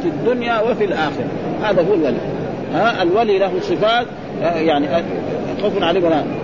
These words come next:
الذين آمنوا وكان لهم البشرى في الحياة الدنيا وفي الآخرة، ولهم صفات موجودة في كتاب الله سبحانه وتعالى في سور كثيرة، منها سورة المؤمنون: "قد أفلح المؤمنون الذين هم في صلاتهم، التائبون العابدون الصالحون". هذا هو الولي،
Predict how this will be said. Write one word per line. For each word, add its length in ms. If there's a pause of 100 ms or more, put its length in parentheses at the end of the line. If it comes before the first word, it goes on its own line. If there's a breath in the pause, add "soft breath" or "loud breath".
(120)
الذين 240
آمنوا 400
وكان 320
لهم 180
البشرى 460
في 60
الحياة 360
الدنيا 400
وفي 140
الآخرة، 280
ولهم 280
صفات 420 (120)
موجودة 320
في 220
كتاب 260
الله 220
سبحانه 400
وتعالى 380
في 140
سور 320 (100)
كثيرة، 400 (360 loud breath)
منها 280
سورة 340
المؤمنون: 840
"قد 120
أفلح 280
المؤمنون 540
الذين 200
هم 80
في 100
صلاتهم، 500
التائبون 580
العابدون 540
الصالحون". 440 (340 loud breath)
هذا 240
هو 180
الولي، 280